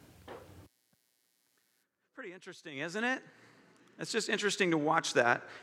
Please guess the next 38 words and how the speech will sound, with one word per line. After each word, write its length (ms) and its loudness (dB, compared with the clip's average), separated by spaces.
And, 140 2
you 60 8
know, 80 8
we, 200 8
we, 300 6
uh, 320 8
we 120 6
referenced 460 6
this 180 4
scripture 420 4
last 360 8
week. 540 2
And, 300 4
uh, 260 4
um, 200 0
in 60 -2
fact, 260 4
let 80 2
me 100 2
just, 320 0
uh, 220 2
let 100 -8
me 60 -6
just 220 -8
bring 180 4
this 220 2
up. 640 2
But 80 -6
there's 180 8
some 220 4
interesting 460 6
things 540 4
that 640 8
you 200 2
notice 400 8
as 140 2
he's 180 2
sharing. 640 2